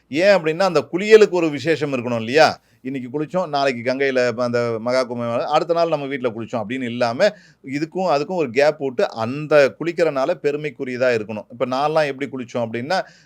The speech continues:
நான் மூணு நாள் நம்ம குளிக்காம இருந்து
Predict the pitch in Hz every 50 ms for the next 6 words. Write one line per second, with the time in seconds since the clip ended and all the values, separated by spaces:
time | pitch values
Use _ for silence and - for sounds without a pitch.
0 | _ - 143 143 143 135 135 139 151 170 180 175 165 170 175 175 175 165 151 143
1 | 127 120 - 147 156 156 - - 156 156 160 165 165 160 151 139 139 156 165 175
2 | 175 180 185 190 190 240 226 - -